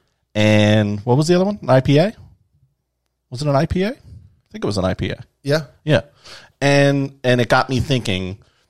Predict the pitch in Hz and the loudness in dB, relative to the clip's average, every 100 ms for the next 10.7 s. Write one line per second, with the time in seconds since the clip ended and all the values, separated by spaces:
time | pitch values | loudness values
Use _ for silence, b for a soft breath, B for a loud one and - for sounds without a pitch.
0 | _ - 127 110 - 190 190 139 139 135 | _ -2 0 0 -2 -2 2 4 4 2
1 | 117 110 101 98 - 139 180 214 - - | -2 -2 -4 -6 -2 -2 -2 -6 -8 -2
2 | 214 254 240 240 240 247 294 - 131 135 | 0 0 0 -2 -4 -4 -6 -6 0 0
3 | 175 - 160 135 135 151 151 117 104 107 | -2 -2 2 4 4 6 6 6 4 4
4 | 135 127 - 202 - 135 180 170 131 110 | 4 4 2 -2 0 2 0 2 2 4
5 | 90 - b b 190 143 104 101 107 - | 2 -4 b b -4 0 -2 0 -2 0
6 | 107 113 110 110 - 156 110 - 98 92 | 0 0 -2 -2 2 2 2 -2 -6 -2
7 | 98 98 92 107 101 98 98 92 123 135 | 2 2 0 -2 -2 -2 -4 -2 0 0
8 | 120 127 120 113 110 117 - 151 - - | -2 -2 0 0 2 2 4 2 2 -4
9 | 156 151 120 131 113 B B - 185 170 | 0 0 0 -2 -2 B B -4 -2 0
10 | 220 226 - 190 175 143 131 | 0 0 0 -2 0 -2 -4